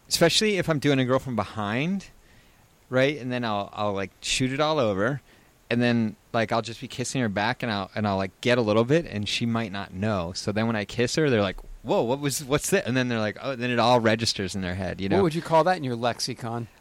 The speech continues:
Speaker 1: Uh, reverse snowball.
Speaker 2: R-, no, verse, reverse surprise snowball?
Speaker 1: <laughs> Yeah.
Speaker 2: Or?
Speaker 1: I like the reverse surprise snowball. That's a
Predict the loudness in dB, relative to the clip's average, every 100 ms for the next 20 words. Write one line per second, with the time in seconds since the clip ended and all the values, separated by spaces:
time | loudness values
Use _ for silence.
0 | _ 6 8 8 6 4 0 -2 -2 -4
1 | -6 -6 0 0 0 -4 -6 -10 -4 -2
2 | 2 0 0 0 4 4 4 0 2 4
3 | 6 8 8 6 2 -8 -4 -2 -2 -6
4 | 0 4 4 6 6 6 6 4 2 -2
5 | 0 0 2 2 2 4 4 6 4 2
6 | 0 0 2 2